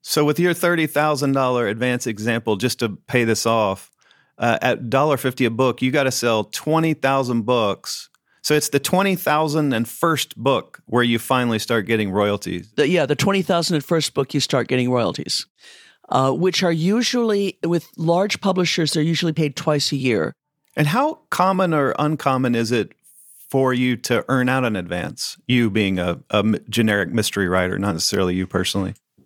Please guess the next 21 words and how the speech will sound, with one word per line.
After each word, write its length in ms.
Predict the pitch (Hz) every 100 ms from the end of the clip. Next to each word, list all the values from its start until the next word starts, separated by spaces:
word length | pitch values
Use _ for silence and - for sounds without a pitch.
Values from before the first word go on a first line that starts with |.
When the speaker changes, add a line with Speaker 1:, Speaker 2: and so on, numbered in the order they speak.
| -
Speaker 2:
Uh, 340 | - 98 202 - _ _ _ _ _ _ _ _ _ -
I 160 | 190
think 580 | 180 240 240 - - - - _ _ _ _ -
on 160 | 175
a 80 | 170
small 420 | - - 180 208
advance, 480 | 220 180 185 185 -
it's 220 | - -
not 340 | 165 160 151 - 139
uncommon, 680 | 143 139 - 139 143 196 165
but 140 | 147
it's 240 | 143 - -
not 300 | 139 135 123
guaranteed. 840 | 131 131 123 123 135 110 - - _ _ - - - - _ -
The 260 | 160 175 160
thirty 380 | - 226 226 208
thousand 320 | 185 160 160
advance 360 | 147 156 156 -
that 200 | 143 135
I 80 |
suggested, 560 | 127 - 143 139 -